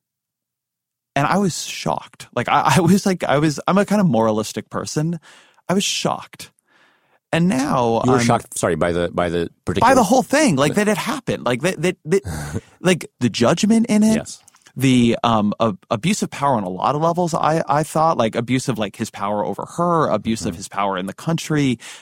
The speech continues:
Speaker 1: the lying around it. Like, I, like, my view quickly became, and I've kinda held this, that, that he should have resigned. I think it's actually complicated whether he should have been impeached,
Speaker 2: Mm-hmm.
Speaker 1: um, because what they were trying to impeach him for,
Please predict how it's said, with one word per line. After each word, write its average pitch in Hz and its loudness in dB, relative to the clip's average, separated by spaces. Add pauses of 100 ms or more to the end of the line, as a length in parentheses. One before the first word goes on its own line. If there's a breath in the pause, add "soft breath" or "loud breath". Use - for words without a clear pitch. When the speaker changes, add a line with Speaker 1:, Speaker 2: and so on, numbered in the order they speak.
Speaker 1:
the 110 -4
lying 135 0
around 185 0
it. 196 -2
Like, 143 0
I, 196 0
like, 131 -2
my 139 0 (360)
view 117 2
quickly 117 0
became, 110 -2 (480 loud breath)
and 123 0
I've 117 -2
kinda 151 0
held 139 2
this, 101 -4
that, 107 -4
that 117 -2
he 131 -2
should 120 -2
have 101 -4
resigned. 120 0
I 131 0
think 208 0
it's 165 -2
actually 123 -4
complicated 107 -4
whether 104 -6
he 113 -8
should 101 -4
have 92 -12
been 95 -8
impeached, - -10 (160 loud breath)
Speaker 2:
Mm-hmm. 98 -8
Speaker 1:
um, 107 0
because 107 -4
what 113 0
they 120 0
were 110 -2
trying 104 -4
to 101 -6
impeach 101 -8
him 131 -4
for, 139 0